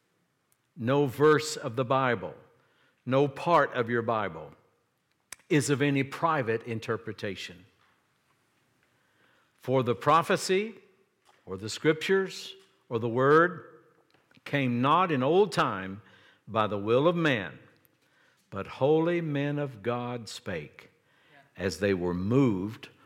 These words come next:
or the Amplified says, "impelled by the Holy Ghost." I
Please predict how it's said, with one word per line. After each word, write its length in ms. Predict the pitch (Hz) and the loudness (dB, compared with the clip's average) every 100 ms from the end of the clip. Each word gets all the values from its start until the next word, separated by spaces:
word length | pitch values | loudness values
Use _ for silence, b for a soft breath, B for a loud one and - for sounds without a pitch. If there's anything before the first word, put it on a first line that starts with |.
| b b b b _ | b b b b _
or 220 | 98 101 | -6 -4
the 140 | 101 107 | -2 0
Amplified 480 | 131 123 101 104 92 | 0 -2 -2 -4 -2
says, 260 | 107 95 - | -4 -4 -6
"impelled 1000 | 113 110 101 - 117 98 92 98 113 120 - b b b b b b - | -4 -4 -4 -4 0 0 0 0 -2 -6 -12 b b b b b b -8
by 140 | 101 | -6
the 120 | 101 | -4
Holy 320 | 87 98 101 | -6 -6 -6
Ghost." 600 | 98 78 69 - - - - - _ _ _ _ _ b b b b b b | -6 -10 -10 -8 -8 -10 -16 -20 _ _ _ _ _ b b b b b b
I 160 | 92 | -6